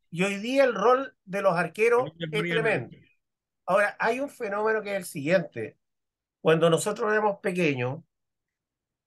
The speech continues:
Speaker 1: en las calles,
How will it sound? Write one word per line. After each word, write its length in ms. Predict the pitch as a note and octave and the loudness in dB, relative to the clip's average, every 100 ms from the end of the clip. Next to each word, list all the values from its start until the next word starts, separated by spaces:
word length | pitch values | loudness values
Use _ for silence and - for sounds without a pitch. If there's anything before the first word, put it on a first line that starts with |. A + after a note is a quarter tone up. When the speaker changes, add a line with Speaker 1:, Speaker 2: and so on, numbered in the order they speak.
| _ _ _ _ _ _ _ _ _ _ _ _ - | _ _ _ _ _ _ _ _ _ _ _ _ -4
Speaker 1:
en 180 | F3 F3 | 0 2
las 180 | D#3 - | 0 0
calles, 800 | A3 A3 E3 F3 E3+ - - | 2 2 0 -4 -6 -12 -20